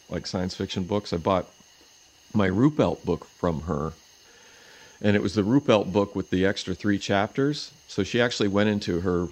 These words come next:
like, book warehouse and was digging through the Ruppelt. She had, like, ten copies of the Ruppelt book, um, Report on U F Os by Ruppelt.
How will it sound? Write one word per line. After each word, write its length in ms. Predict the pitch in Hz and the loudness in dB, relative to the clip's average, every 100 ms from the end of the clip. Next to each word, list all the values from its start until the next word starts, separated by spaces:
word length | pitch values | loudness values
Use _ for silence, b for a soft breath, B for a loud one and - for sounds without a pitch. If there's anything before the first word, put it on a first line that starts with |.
| - | -6
like, 260 | 85 76 | -6 -4
book 200 | 80 123 | -2 0
warehouse 680 | 110 90 87 80 78 82 - | 2 2 2 -2 -4 -4 -6
and 160 | 82 - - | -8 -8 -6
was 180 | 87 | -4
digging 380 | 87 101 101 104 | -2 -2 2 0
through 260 | 92 101 95 | 0 -2 0
the 120 | 90 | 0
Ruppelt. 500 | 85 104 113 107 107 - | 0 -2 0 -2 -2 -4
She 100 | 101 | -2
had, 100 | 98 | 0
like, 180 | - | -2
ten 320 | - 113 98 92 | -2 -2 -2 -2
copies 500 | 90 87 - 82 82 | -2 -2 -4 -8 -8
of 80 | |
the 60 | 78 | -6
Ruppelt 500 | 87 87 87 87 - | -4 -2 0 -4 -2
book, 280 | 92 101 - _ _ _ _ - | -4 -4 -6 _ _ _ _ -10
um, 280 | 87 87 80 - _ _ _ _ _ _ _ _ _ _ - | -6 -4 -6 -12 _ _ _ _ _ _ _ _ _ _ -2
Report 420 | 98 85 117 110 | -2 2 2 4
on 140 | 95 | 2
U 180 | 90 98 | 2 2
F 120 | 92 | 2
Os 220 | 92 92 92 | 2 0 0
by 280 | 87 82 85 - _ _ _ _ - | 0 0 -2 -12 _ _ _ _ -8
Ruppelt. 480 | 92 101 98 98 | -6 -2 -2 -2